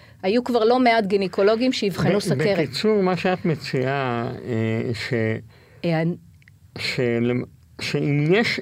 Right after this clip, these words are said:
Speaker 2: איזשהו חשד, תעשה בדיקת סוכר באצבע.
Speaker 1: בדיוק.
Speaker 2: ותראה שאתה בסביבות מאה ולא בסביבות שלוש מאות.
Speaker 1: עדיף לחשוב יותר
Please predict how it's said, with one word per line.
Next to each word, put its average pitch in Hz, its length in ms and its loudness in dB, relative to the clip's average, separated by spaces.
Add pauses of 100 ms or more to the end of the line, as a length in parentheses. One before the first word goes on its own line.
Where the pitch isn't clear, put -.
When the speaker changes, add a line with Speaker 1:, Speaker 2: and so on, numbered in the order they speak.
(100)
Speaker 2:
איזשהו 226 440 2
חשד, 113 500 0 (500)
תעשה 135 380 2
בדיקת 202 420 0
סוכר 180 400 0
באצבע. 185 560 0 (440)
Speaker 1:
בדיוק. 156 300 -6
Speaker 2:
ותראה 196 380 2
שאתה 180 340 2
בסביבות 160 560 0
מאה 185 300 4
ולא 147 180 2
בסביבות 156 360 -2
שלוש 143 320 -2
מאות. 117 180 -2 (160)
Speaker 1:
עדיף 214 720 0
לחשוב 247 640 2
יותר 233 560 2